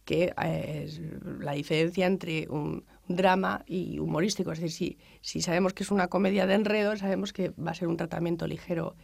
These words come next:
y desenfadado, ¿no? Eh, mientras que si bien sabemos que es un policíaco, pues sabemos que habrá muerte, que habrá violencia y que habrá elementos, em, de dramatismo dentro de lo,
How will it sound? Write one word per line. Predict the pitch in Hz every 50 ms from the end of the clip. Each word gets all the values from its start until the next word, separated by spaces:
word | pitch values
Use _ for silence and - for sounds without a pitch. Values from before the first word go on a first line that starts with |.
| - - -
y | - 190
desenfadado, | 165 160 - 160 160 165 - 156 156 160 170 165 160 165 -
¿no? | - - 190 202 - - - - - - - - - - - _
Eh, | - - 165 160 - 135
mientras | 147 156 - 165 160
que | - 165
si | 165 - 165 160
bien | 160 160 151 -
sabemos | - - 180 170 175 190 185 180
que | - 190
es | 190
un | 196 185
policíaco, | 180 190 190 196 190 - 190 190 190 185 190 202 - - - - - - - _ _ -
pues | 175 165
sabemos | 180 160 160 170 165
que | - - -
habrá | 160 151 160 160
muerte, | 156 170 175 185 180 - 196
que | - 165
habrá | 156 160 160 160
violencia | 165 175 170 170 165 165 165 170 180
y | 185 175
que | 175 160
habrá | 151 156 156 156 156 160
elementos, | 165 165 165 165 165 165 170 175 175 180 - - _ _ _ - - _ _ -
em, | - 165 160 160 160 165 - - - - - - - - - -
de | 175 180
dramatismo | 160 165 165 160 147 151 156 - 202 202 196 170 151 147
dentro | 147 151 151 151 - 160 160
de | 160 160
lo, | 156 156 151 156 -